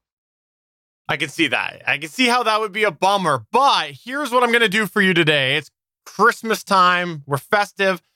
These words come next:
I'm gonna give you a little insight to the patented Canadian spin. That's right. I'm going to put a positive spin on this news here. Look at it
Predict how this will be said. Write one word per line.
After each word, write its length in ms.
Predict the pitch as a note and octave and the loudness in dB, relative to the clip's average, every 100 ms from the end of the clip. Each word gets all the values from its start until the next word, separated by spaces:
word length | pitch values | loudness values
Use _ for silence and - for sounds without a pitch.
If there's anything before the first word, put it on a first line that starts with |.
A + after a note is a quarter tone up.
| _ - | _ -4
I'm 160 | F3 | -2
gonna 200 | G3 A3+ | -2 -2
give 260 | F#3+ G#3+ A3+ | -2 -4 0
you 180 | A#3 A3 | 2 4
a 60 | |
little 180 | G#3+ G3+ | 4 2
insight 560 | G3 F#3+ G3 F3 F3 _ | 0 0 0 0 -4 _
to 180 | - F3+ | -10 -2
the 120 | D#3+ | -2
patented 760 | - A3 A3 B3+ G3+ F#3 D#3+ | -2 -2 -2 -4 -6 -8 -8
Canadian 640 | - - A3+ B3 B3 B3 A#3 | -6 -2 0 0 0 0 0
spin. 600 | - - G#3 C#3+ A#2 G#2 _ _ | -4 -2 -2 -2 -6 -14 _ _
That's 280 | - E3+ F3 | -4 -4 -2
right. 260 | D#3 C3+ C3+ | -2 -2 -2
I'm 220 | D3 G3+ A#3 | -4 -4 -2
going 260 | A#3+ A#3 | -2 -2
to 60 | F3 | -2
put 120 | G3+ | -4
a 40 | D#3+ | -2
positive 520 | - A#3+ C#4+ C4+ G#3 | 0 0 0 -6 -14
spin 320 | - G#3+ G#3 | 0 2 4
on 180 | F3+ F3 | 2 2
this 180 | F3 D3 | -2 0
news 360 | D#3+ D3+ C#3 | 2 2 2
here. 260 | - D3 A#2+ | 0 2 2
Look 280 | D3+ B3+ D4+ | 4 2 4
at 120 | E4+ | 2
it 200 | D#4 - | 0 -2